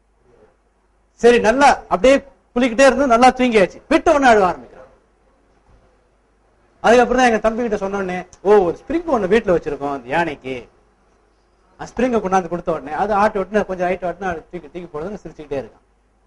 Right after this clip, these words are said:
அப்போ ஒரு குழந்தைக்கு அவ்வளோ அறிவாற்றல் இருக்கு இல்லையா? இதுதான் இயற்கை அறிவுன்னு சொல்லுவோம் சார். இயற்கை அறிவுங்க, இயற்கை அறிவுங்கிறது என்ன அப்படின்னா, ஒரு விஷயம் யாரும் சொல்லித் தராம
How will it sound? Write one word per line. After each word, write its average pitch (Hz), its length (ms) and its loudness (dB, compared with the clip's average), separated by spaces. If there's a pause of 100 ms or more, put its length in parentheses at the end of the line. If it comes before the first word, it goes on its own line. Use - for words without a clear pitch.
(800)
அப்போ 208 460 -10 (220)
ஒரு 143 200 -12
குழந்தைக்கு 214 720 -4 (1400)
அவ்வளோ 185 320 -2
அறிவாற்றல் 185 520 0
இருக்கு 143 220 -16
இல்லையா? 160 260 -4
இதுதான் 202 460 -4
இயற்கை 247 400 -4
அறிவுன்னு 151 340 -10
சொல்லுவோம் 107 320 -20
சார். 82 120 -20 (400)
இயற்கை 240 400 4
அறிவுங்க, 170 600 2
இயற்கை 247 340 -2
அறிவுங்கிறது 175 400 -6
என்ன 143 240 -6
அப்படின்னா, 135 440 -10 (680)
ஒரு 175 200 0
விஷயம் 170 440 -2 (260)
யாரும் 220 480 4
சொல்லித் 185 300 -6
தராம 139 460 -6